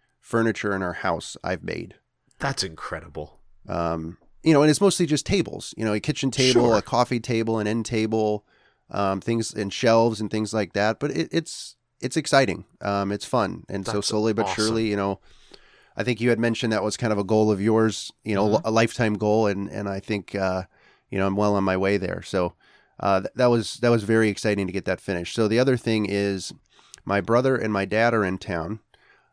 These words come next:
Speaker 1: Uh, we decided over Christmas that we were each gonna pick a project and we were gonna pick three weekends throughout the year. And, you know, we do one project at my, my place, one project at my brother's, one project at my dad's. So
Speaker 2: Oh, that's
Speaker 1: I'm,
Speaker 2: cool.
Speaker 1: I'm up first.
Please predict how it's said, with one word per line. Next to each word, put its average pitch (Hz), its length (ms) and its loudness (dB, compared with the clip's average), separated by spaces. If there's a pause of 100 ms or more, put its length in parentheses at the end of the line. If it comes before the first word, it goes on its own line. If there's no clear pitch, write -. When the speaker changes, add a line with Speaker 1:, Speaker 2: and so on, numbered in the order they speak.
Speaker 1:
Uh, 90 460 -2 (180)
we 110 220 -6
decided 101 440 0
over 87 140 -6
Christmas 98 520 -4
that 87 280 -2
we 95 180 -6
were 92 100 -2
each 120 220 -4
gonna 104 140 -2
pick - 200 -4
a 87 60 -8
project 90 640 0 (460)
and 92 420 -4
we 98 100 -4
were 98 60 -4
gonna 92 160 -4
pick - 240 -8
three 123 220 -2
weekends 104 440 -2
throughout 95 220 -2
the 95 80 -8
year. 90 320 -2
And, 82 240 -8 (320)
you 90 100 -6
know, 82 160 -10 (360)
we - 80 -10
do 95 120 -6
one 98 220 -2
project 98 400 -2
at 92 60 -8
my, 101 240 -2 (100)
my 98 140 -2
place, 104 360 -2
one 90 160 -6
project 87 300 -4
at 85 60 -14
my 87 60 -8
brother's, 110 380 -2
one 92 140 -8
project 87 300 -8
at 87 60 -8
my 82 60 -12
dad's. 85 320 -6
So 90 240 -4 (160)
Speaker 2:
Oh, 104 140 -12
that's 87 220 -4
Speaker 1:
I'm, 107 160 0
Speaker 2:
cool. 73 320 -12
Speaker 1:
I'm 131 200 4
up 127 140 2
first. - 460 -2